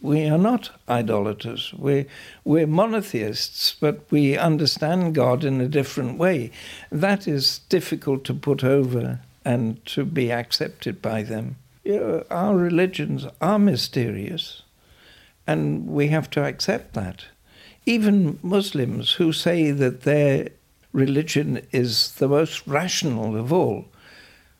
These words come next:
they can't explain why we exist. You know, why did we exist? God is, is self-sufficient. He didn't need us, but he created us. Why?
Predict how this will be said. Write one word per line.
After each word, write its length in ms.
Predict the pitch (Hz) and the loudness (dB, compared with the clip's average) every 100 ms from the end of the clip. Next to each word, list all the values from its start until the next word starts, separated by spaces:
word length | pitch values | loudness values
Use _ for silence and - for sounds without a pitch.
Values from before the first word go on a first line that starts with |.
| _ - | _ -2
they 160 | 151 | -2
can't 320 | 151 233 247 | 2 2 2
explain 560 | 123 123 - 165 170 147 | -2 -4 -2 0 2 0
why 240 | 147 170 | 2 2
we 240 | 160 135 113 | 2 2 0
exist. 640 | 113 131 208 190 - - - _ _ _ _ _ | -2 0 0 0 -6 -12 -20 _ _ _ _ _
You 80 | 202 | 0
know, 160 | 220 131 | 2 2
why 240 | 156 233 | 2 2
did 180 | 330 247 | 0 0
we 220 | 208 175 | 2 4
exist? 640 | 165 143 - 202 - - - | 2 2 0 0 -2 -8 0
God 320 | 160 208 - | 2 2 0
is, 320 | 131 120 117 - | -4 -2 -6 -10
is 500 | - 143 123 123 - - | -6 -4 -4 -6 -10 -10
self-sufficient. 1000 | - - 180 180 185 160 247 302 185 120 | -2 0 0 -2 -6 -2 0 0 0 0
He 140 | 120 185 | -2 0
didn't 340 | 175 151 131 | 0 0 0
need 280 | 143 226 117 | 2 2 0
us, 380 | 101 123 - - - | -4 -4 -8 -4 -2
but 160 | 156 | 0
he 140 | 170 185 | 0 -2
created 640 | 147 156 185 320 175 120 | -2 2 2 2 -2 -4
us. 360 | 104 104 - - | -6 -8 -12 0
Why? 440 | 285 381 131 101 | 2 2 0 -6